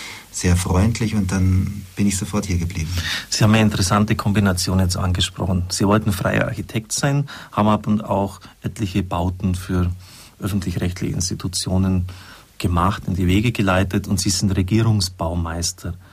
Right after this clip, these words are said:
Speaker 2: und zugleich freier Architekt. Wie geht das zusammen?
Speaker 1: Den Titel Regierungsbaumeister behält man. Freundlicherweise wird er einem geschenkt mit zum Ende der Ausbildung.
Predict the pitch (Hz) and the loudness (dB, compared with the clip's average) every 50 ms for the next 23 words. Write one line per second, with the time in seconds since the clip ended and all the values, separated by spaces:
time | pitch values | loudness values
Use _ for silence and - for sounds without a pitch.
0 | - - - - 104 90 - - 110 - 110 101 92 - - - 92 95 107 - | -20 -14 -6 -4 -4 -2 0 0 0 2 2 0 0 -2 -2 -2 0 0 0 0
1 | - 98 90 101 98 90 - 95 90 87 - - - - - _ - - 98 - | 0 -2 -4 -4 -6 -6 -4 -6 -6 -6 -8 -12 -20 -20 -20 _ -8 -8 -6 -4
2 | 95 85 85 92 90 - - - 90 - 87 85 85 85 82 87 87 - - - | -6 -6 -4 -4 -6 -4 -4 -4 -4 -4 -4 -4 -4 -4 -6 -8 -12 -16 -20 -20
3 | - - _ _ _ - - 95 92 90 87 92 117 127 - 147 123 117 110 - | -20 -20 _ _ _ -2 0 2 2 2 2 0 0 0 0 2 0 0 0 0
4 | 120 123 123 120 120 120 107 107 107 107 107 - 110 - - 90 80 87 101 117 | 0 2 2 0 0 0 0 0 0 0 0 -2 -4 -4 -2 -2 0 0 0 0
5 | - - 113 110 117 120 104 - - - - 92 107 113 107 104 92 95 92 90 | 0 0 0 2 2 2 0 -2 -4 -6 -2 0 0 2 2 4 4 6 6 6
6 | 98 101 - 101 95 95 107 107 - - 104 95 92 90 90 90 90 90 90 - | 4 4 2 0 0 2 0 0 0 0 -2 0 2 4 4 4 4 4 2 2
7 | 98 98 117 123 123 - 110 101 92 90 - 104 101 92 98 92 95 87 87 87 | 2 2 2 2 2 2 2 2 2 0 0 0 0 0 2 2 2 2 2 2
8 | 92 101 113 107 - - 113 107 104 104 104 101 | 2 0 0 -2 -2 -2 0 0 2 2 2 0